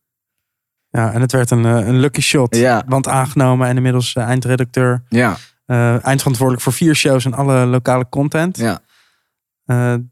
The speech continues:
Speaker 1: dus ze hebben gewoon, eh, ja, een gouden kans gegeven.
Speaker 2: Ja, zeker, zeker,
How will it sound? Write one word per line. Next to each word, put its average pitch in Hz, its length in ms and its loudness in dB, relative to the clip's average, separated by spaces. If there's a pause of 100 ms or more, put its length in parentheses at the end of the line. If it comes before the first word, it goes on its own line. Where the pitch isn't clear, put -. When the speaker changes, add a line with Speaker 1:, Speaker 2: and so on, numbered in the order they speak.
(120)
Speaker 1:
dus - 180 0
ze - 60 -2
hebben 123 180 0
gewoon, 123 300 0
eh, 120 320 0
ja, 120 360 -2
een 127 140 -6
gouden 135 280 -2
kans 156 220 -4
gegeven. 113 480 -4
Speaker 2:
Ja, 117 180 -2
zeker, 110 480 -6
zeker, 110 340 -12